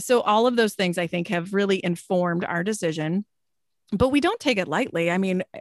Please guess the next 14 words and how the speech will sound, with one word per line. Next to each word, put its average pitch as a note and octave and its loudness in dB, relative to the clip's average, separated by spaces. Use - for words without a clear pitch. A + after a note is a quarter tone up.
early A#3 4
on, F#3 0
there F3 0
wasn't F3 -2
really E3 0
value D#3+ -2
to D#3 -8
having D3+ -4
my D3 -2
son D#3 -6
compete D3+ -4
at D3+ -4
the - -2
tra-, - -10